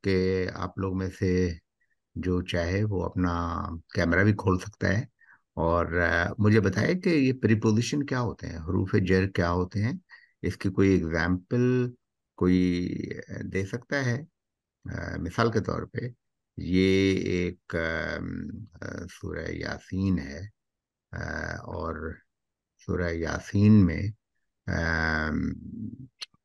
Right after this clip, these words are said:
अ, कोई प्रीपोजिशन आया होगा, ठीक है?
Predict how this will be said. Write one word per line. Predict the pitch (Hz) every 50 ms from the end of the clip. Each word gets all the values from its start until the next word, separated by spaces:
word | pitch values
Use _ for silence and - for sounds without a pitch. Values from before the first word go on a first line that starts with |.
| _ - -
अ, | - - - - - _
कोई | - 92 90
प्रीपोजिशन | 92 - - 92 90 - 80 82 85 90 - - 90
आया | 82 80 90 107
होगा, | 101 90 80 78 85 107 - _ _ _ _ _ _ _ -
ठीक | - - 92 92 -
है? | - - - -